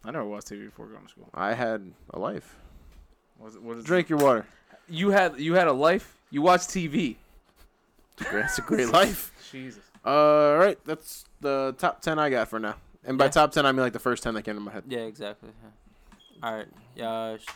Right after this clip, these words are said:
Speaker 1: you wanna go? You want
Speaker 2: Go,
Speaker 1: me to
Speaker 2: go
Speaker 1: go?
Speaker 2: ahead, Islam.
Speaker 3: I'll go next.
Speaker 1: I guess you're going.
Speaker 3: All right. So, <laughs> I had Dexter on my list.
Speaker 2: Dexter's Lab?
Speaker 3: No, no, no. Well, yeah, that's on my list too, but that's later on. Um, no, but Dexter, like, is in Dexter Morgan.
Speaker 2: Yes.
Speaker 3: But, uh,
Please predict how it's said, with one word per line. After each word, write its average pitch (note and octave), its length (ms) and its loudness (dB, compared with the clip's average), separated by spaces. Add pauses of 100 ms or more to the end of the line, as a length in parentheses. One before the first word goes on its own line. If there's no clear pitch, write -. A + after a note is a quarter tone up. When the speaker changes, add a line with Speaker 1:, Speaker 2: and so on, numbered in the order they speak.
(100)
Speaker 1:
you B2 60 -10
wanna B2+ 120 -4
go? B2+ 120 0
You A#2 120 -2
want A2+ 80 -6
Speaker 2:
Go, A#2 40 -6
Speaker 1:
me A#2+ 60 -6
to F#3+ 60 2
Speaker 2:
go F3+ 60 6
Speaker 1:
go? C#3 60 4
Speaker 2:
ahead, A#2+ 180 4
Islam. A#2+ 280 -4
Speaker 3:
I'll D#3 140 -2
go C3+ 140 -8
next. G#2+ 340 -18
Speaker 1:
I C3 80 -6
guess C3+ 180 -2
you're D3 120 -6
going. A2+ 180 -6 (280)
Speaker 3:
All - 80 -10
right. - 80 -10
So, D3 680 -6 (520)
<laughs> - 520 -18
I D3+ 80 -6
had E3 260 -10
Dexter C#3+ 320 -6
on A2+ 100 -6
my A2+ 100 -12
list. A2+ 420 -14 (280)
Speaker 2:
Dexter's A#2+ 320 -4
Lab? C#3 280 4 (220)
Speaker 3:
No, A2+ 260 -6
no, G#2+ 100 -14
no. - 120 -16
Well, B2+ 240 -8
yeah, A#2+ 140 -6
that's A2 200 -12
on A#2 80 -12
my G#2+ 80 -14
list G#2 200 -18
too, G#2+ 100 -14
but G2+ 200 -16
that's G#2+ 200 -16
later G#2 160 -14 (600)
on. A#2 340 -2
Um, A#2 100 -18 (340)
no, C#3+ 380 -4
but A#2 200 -4
Dexter, B2 400 -4
like, A2 200 -12
is G#2+ 180 -14
in A2 100 -12
Dexter A2 280 -12
Morgan. G#2+ 360 -16
Speaker 2:
Yes. - 380 -8
Speaker 3:
But, A2 200 -8
uh, A2+ 280 -10